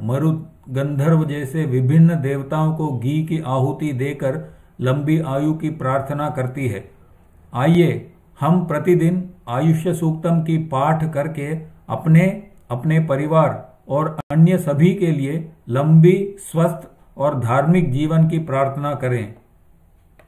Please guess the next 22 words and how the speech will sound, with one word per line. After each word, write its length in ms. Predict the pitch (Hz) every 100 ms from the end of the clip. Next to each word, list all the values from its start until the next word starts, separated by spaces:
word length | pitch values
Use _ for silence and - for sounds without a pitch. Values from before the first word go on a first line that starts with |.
| - _ - - - - - - - - - - - - -
वेद 420 | 101 123 160 165
पाठ 240 | 147 139 135
में 380 | 131 131 160 - - - - -
सही 420 | - 127 120 156
स्वर 400 | 156 - 120 147 170 160 - - -
तथा 280 | 113 113 135
सही 440 | 131 120 113 135 -
उच्चारण 580 | 127 - 135 135 131 123 - - - - -
बहुत 360 | 151 135 131 131
महत्वपूर्ण 720 | 120 127 131 131 127 127 120
है। 360 | 104 104 90 - - - - - - - - -
वेद 380 | - 120 156 160
पाठ 280 | 151 147 - 123
यदि 460 | 127 139 156 160 - -
सही 420 | - - 120 156
स्वर 500 | 156 - 135 143 127 -
और 180 | 131 135
उच्चारण 640 | 120 117 139 135 139 139
के 140 | 131 127
साथ 380 | - 117 131 127
हों, 140 | 123 110 95 - - - - - -
तो 200 | 139